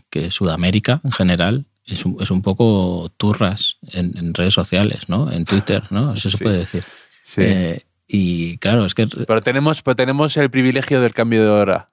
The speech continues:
Speaker 2: para aguantarles menos.
Speaker 1: Sí. <laughs> Pe-, pero,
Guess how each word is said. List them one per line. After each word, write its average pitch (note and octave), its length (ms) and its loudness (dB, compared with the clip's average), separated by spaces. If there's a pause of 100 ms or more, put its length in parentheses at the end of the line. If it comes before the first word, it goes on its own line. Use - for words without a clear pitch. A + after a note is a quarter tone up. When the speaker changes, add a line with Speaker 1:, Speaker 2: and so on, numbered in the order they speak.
Speaker 2:
para F2 160 2
aguantarles G2 480 0
menos. G2 300 -4
Speaker 1:
Sí. F#2+ 140 -2 (520)
<laughs> - 480 -14
Pe-, - 360 2
pero, F#2+ 1000 2